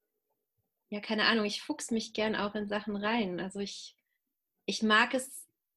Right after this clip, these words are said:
selbst irgendwie Dinge zu können, zu lernen. Ähm, also, bei wem ich gern schaue, ist Robert Kladitz.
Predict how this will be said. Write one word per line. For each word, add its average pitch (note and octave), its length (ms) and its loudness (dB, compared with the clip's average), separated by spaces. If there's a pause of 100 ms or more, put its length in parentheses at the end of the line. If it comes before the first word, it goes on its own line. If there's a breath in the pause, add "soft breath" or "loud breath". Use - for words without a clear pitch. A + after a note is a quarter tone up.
(360)
selbst A3+ 600 2
irgendwie A3 300 0
Dinge A3+ 280 2
zu A3 140 -4
können, B3+ 420 0
zu A3+ 160 -2
lernen. A3 460 0 (500 soft breath)
Ähm, A3+ 520 2 (320)
also, G3+ 140 -4
bei G#3+ 140 2
wem A#3 160 6
ich A3+ 160 0
gern A3 200 2
schaue, G#3 340 2
ist - 280 -4
Robert G3+ 260 -6
Kladitz. A#3+ 640 -2